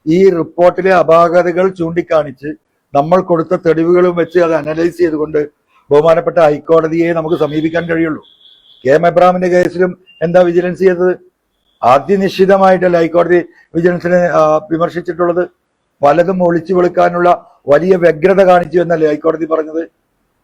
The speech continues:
അതേ പൊസിഷനിൽ അതിലേറെ, ആ, രൂക്ഷമാണ് ഞാൻ കൊടുത്തിരിക്കുന്ന, ആ, തെളിവുകളും ഞാൻ പറഞ്ഞിരിക്കുന്ന കാര്യങ്ങളും. ഇപ്പൊ കെ എം എബ്രഹാമിനുണ്ടായ,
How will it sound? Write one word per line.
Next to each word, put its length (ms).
അതേ 300
പൊസിഷനിൽ 600
അതിലേറെ, 640
ആ, 40
രൂക്ഷമാണ് 640
ഞാൻ 220
കൊടുത്തിരിക്കുന്ന, 640
ആ, 300
തെളിവുകളും 640
ഞാൻ 180
പറഞ്ഞിരിക്കുന്ന 640
കാര്യങ്ങളും. 440
ഇപ്പൊ 120
കെ 40
എം 280
എബ്രഹാമിനുണ്ടായ, 1120